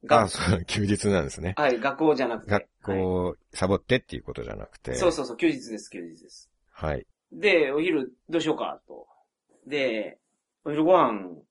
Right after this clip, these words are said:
Speaker 2: そういえば、今日は持ってきてないわ、ということで、
Speaker 1: うん。
Speaker 2: 買いに行こうかと思ったんですけど、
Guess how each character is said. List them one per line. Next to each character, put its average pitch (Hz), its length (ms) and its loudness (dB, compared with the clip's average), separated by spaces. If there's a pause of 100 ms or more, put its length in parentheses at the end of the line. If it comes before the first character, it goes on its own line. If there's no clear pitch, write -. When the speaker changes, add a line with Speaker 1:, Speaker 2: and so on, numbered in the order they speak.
(320)
Speaker 2:
そ 165 140 -2
う - 20 4
い 139 40 2
え - 20 0
ば、 101 380 -4 (440)
今 139 120 -6
日 127 140 -4
は 104 480 -2
持 120 160 -10
っ - 20 -6
て 147 80 -6
き 143 60 -4
て 147 80 0
な 170 140 4
い 117 40 2
わ、 80 300 -6
と - 160 -20 (540)
い 110 60 -12
う - 20 -8
こ 90 80 -2
と 71 160 -4
で、 80 160 -12
Speaker 1:
う - 20 -14
ん。 - 40 -20 (800)
Speaker 2:
買 202 160 2
い - 40 2
に 196 80 -2
行 175 40 -6
こ 175 60 2
う 151 40 0
か 120 100 2
と 104 60 -8
思 101 120 -10
っ - 20 -18
た 80 80 -16
ん 76 40 -14
で - 60 -20
す - 40 -20
け 76 80 -20
ど、 69 220 -20